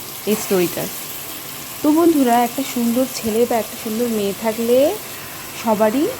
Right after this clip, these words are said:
নজরে পড়ে, একটা সুন্দর ছেলে থাকলে মেয়েদেরও নজরে পড়ে, একটা সুন্দর মেয়ে থাকলে ছেলেদেরও নজরে আসে, এটা একটা স্বাভাবিক ব্যাপার, ঠিক আছে? তো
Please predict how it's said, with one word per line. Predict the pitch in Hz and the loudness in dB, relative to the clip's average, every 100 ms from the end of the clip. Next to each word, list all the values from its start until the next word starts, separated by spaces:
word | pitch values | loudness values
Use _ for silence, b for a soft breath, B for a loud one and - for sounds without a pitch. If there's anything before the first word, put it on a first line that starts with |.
| - - - - | -10 -14 -14 -2
নজরে | 226 220 220 202 214 | 2 4 4 2 2
পড়ে, | 190 151 151 - - | 2 2 0 -6 -10
একটা | 196 - 226 | -10 -6 -6
সুন্দর | 240 233 254 | 0 2 2
ছেলে | 233 220 | 0 0
থাকলে | 233 240 247 | 2 2 4
মেয়েদেরও | 220 214 208 226 | 2 2 2 2
নজরে | 247 226 240 247 | 4 4 2 2
পড়ে, | 277 302 | 2 2
একটা | 254 233 | 0 -2
সুন্দর | 233 220 | 0 2
মেয়ে | 240 220 214 220 | 4 4 2 0
থাকলে | 214 233 427 - - - | -2 2 0 -2 -12 -8
ছেলেদেরও | - 208 185 202 370 539 - | -2 0 2 6 4 4 -2
নজরে | 196 185 196 320 | 0 2 2 2
আসে, | 285 185 - | 2 -2 -6
এটা | - - 220 | -8 -4 -2
একটা | 285 | -2
স্বাভাবিক | - 233 214 196 233 - - | -4 0 2 2 -2 -6 -2
ব্যাপার, | 175 196 - 156 - - - - - - - - - - - - - - | 4 4 2 -4 -6 -12 -14 -14 -14 -14 -14 -14 -14 -14 -14 -14 -14 -2
ঠিক | 277 262 | 0 2
আছে? | 320 - 175 - - - - - - - - - - - - - - - - | 0 0 -4 -4 -12 -16 -16 -16 -16 -16 -16 -16 -16 -16 -16 -16 -16 -16 -2
তো | 214 | 2